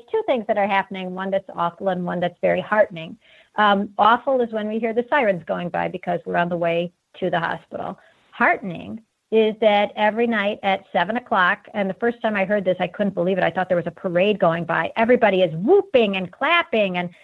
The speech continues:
you know, banging on things and blowing horns. And it really sounded like New Year's Eve out there. And I thought, "Oh my God, you can't tell me that people are actually gathering outside for some event," but they weren't. Everyone was just reaching out of their windows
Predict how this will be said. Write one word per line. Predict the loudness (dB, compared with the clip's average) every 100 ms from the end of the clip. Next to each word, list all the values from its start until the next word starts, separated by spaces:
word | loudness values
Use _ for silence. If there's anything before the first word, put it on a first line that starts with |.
| _
you | -2
know, | 0 0
banging | 4 4 4 0 -2
on | -2
things | -2 -4 -4 -6
and | -4
blowing | 2 4 4 2
horns. | -2 0 0 0 -2
And | -4
it | 0
really | 4 4 2
sounded | 0 0 0
like | 2 2 0 -12 -4
New | 2 4
Year's | 6 4 4
Eve | 2 2 0 -8 _ _ _
out | 0 2 2
there. | 2
And | 4
I | 2
thought, | 0 0
"Oh | 0
my | 2 2
God, | 2 0
you | -2
can't | -6 -8
tell | -2 0
me | 2
that | 0
people | 0 2
are | 2 2
actually | -4 -2 -4
gathering | 0 2 4 4 2 0
outside | -4 -6 -4 0 2 2 0
for | -2 -8 -2
some | -2 0
event," | 0 0 0
but | -2 0
they | 2
weren't. | 4 4 2
Everyone | -4 -2 -2 -2
was | -4
just | -8 -8
reaching | -4 -4 -4 -2
out | 0
of | 2
their | 2
windows | 4 4 2 0 0